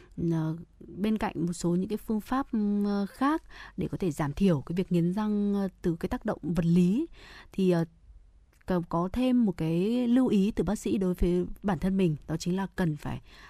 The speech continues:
giữ cho mình một cái trạng thái tinh thần tích cực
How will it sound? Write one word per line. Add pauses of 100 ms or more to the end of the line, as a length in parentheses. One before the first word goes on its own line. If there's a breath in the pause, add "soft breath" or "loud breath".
(800 loud breath)
giữ (200)
cho
mình
một
cái
trạng
thái
tinh
thần
tích
cực